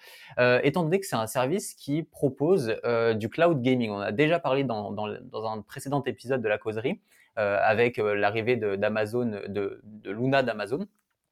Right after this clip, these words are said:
Là, c'est un peu quelque chose de, c'est quelque chose d'un petit peu différent. Euh, ça serait, c'est du, du cloud gaming, euh, fondamentalement, qui est porté donc par Nvidia sur des machines,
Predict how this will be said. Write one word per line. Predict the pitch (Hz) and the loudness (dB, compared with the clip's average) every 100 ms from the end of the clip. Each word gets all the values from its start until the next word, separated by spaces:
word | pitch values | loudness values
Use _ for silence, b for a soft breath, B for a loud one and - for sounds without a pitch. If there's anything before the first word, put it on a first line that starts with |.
| - - | -20 -4
Là, | 139 156 | 4 4
c'est | 175 123 | 4 2
un | 120 | 0
peu | 120 | 0
quelque | 190 156 | -2 -2
chose | - 156 | -4 -4
de, | 135 127 123 | -4 -6 -10
c'est | - | -6
quelque | 147 | -4
chose | 180 143 | -2 -2
d'un | 127 | -4
petit | 180 | -6
peu | 185 | -6
différent. | 156 151 135 147 b b b | -6 -4 -6 -8 b b b
Euh, | 120 120 123 123 120 120 | 0 4 4 4 4 2
ça | - 127 | 0 -2
serait, | - - 175 127 | -2 -2 -2 -2
c'est | 156 | -2
du, | 147 - - | -2 -4 -8
du | 123 143 | -6 -6
cloud | - 165 131 | 0 0 2
gaming, | 135 147 143 107 | 2 2 0 0
euh, | 101 101 104 | -2 -2 -6
fondamentalement, | - 110 107 117 135 185 | -4 -4 -4 -4 -2 -4
qui | 185 - 170 175 165 | -6 -6 -2 0 0
est | |
porté | 127 123 - 143 | -2 -4 -2 -2
donc | 110 101 | -2 -2
par | - 156 | -2 0
Nvidia | 131 117 113 113 156 175 | 0 -2 -4 0 0 0
sur | - 165 165 | -4 -4 -2
des | 131 120 | 0 0
machines, | 123 120 - 165 190 | 2 0 -2 -2 -2